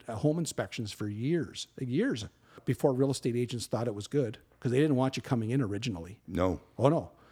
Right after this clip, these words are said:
Speaker 1: And then it became vogue to have a home inspector. How many times I did home inspections? It's a duplex, triplex, fourplex. Nothing's legal. Like, nothing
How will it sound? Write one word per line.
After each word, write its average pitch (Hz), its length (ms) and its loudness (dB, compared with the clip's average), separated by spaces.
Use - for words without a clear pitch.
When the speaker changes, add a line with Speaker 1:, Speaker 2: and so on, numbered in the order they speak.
Speaker 1:
And 139 80 6
then 156 80 8
it 165 80 -2
became 139 360 0
vogue 135 380 2
to 117 80 -2
have 151 240 0
a 165 80 2
home 120 260 0
inspector. 110 560 -4
How 135 220 -2
many 240 100 0
times 175 240 0
I 139 60 2
did 120 80 0
home 139 180 4
inspections? 117 560 -2
It's 127 140 -10
a 135 40 -8
duplex, 160 500 -2
triplex, 139 580 -2
fourplex. 151 420 4
Nothing's 151 440 0
legal. 113 360 -4
Like, 135 200 2
nothing 135 680 -2